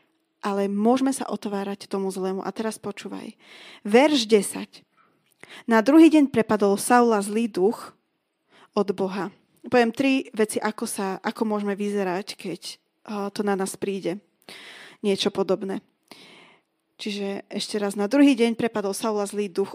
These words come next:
od Boha, takže vystrajal v svojom dome. Prvá vec je, že vystrajame vo svojom dome. Tá myšlienka ti non-stop ide na toho človeka.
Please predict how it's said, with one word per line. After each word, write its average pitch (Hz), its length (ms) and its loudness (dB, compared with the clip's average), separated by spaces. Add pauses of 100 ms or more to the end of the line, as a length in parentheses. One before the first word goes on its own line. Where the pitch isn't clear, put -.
od 196 160 -6
Boha, 185 320 -4 (160)
takže 208 240 -2
vystrajal 240 560 0
v 208 240 -8
svojom 202 480 -2
dome. 190 320 -6 (1120)
Prvá 294 240 4
vec 214 400 -2
je, 208 160 -6
že 196 160 -4
vystrajame 214 640 -2
vo 185 80 -2
svojom 180 480 -4
dome. 175 320 -4 (1700)
Tá 214 160 -4
myšlienka 240 480 -4
ti 214 160 -8
non-stop 220 560 -4
ide 214 240 -10
na 202 80 -10
toho 202 240 -12
človeka. 196 560 -12